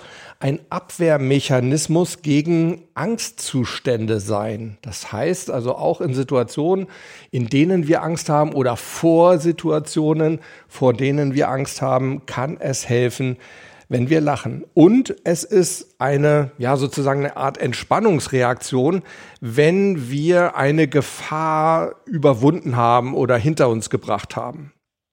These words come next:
Ich denke mal, das ist wahrscheinlich auch einer der Gründe, warum ihr <laughs> häufig, wenn ihr irgendwo,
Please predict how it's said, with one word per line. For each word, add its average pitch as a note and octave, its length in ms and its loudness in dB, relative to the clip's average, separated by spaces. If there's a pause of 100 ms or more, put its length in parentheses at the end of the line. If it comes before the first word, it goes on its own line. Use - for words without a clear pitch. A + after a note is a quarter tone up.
(120)
Ich - 60 -20
denke C#3+ 220 -4
mal, D3 120 -2
das D3 160 -2
ist D3+ 140 -10
wahrscheinlich D3+ 420 -2
auch C#3 100 -4
einer D#3 260 -2
der C#3 120 2
Gründe, D#3 500 0
warum C3+ 340 2
ihr C#3 200 2
<laughs> - 60 -20
häufig, E3 600 0 (420)
wenn C3+ 120 0
ihr C#3+ 120 6
irgendwo, C#3+ 580 4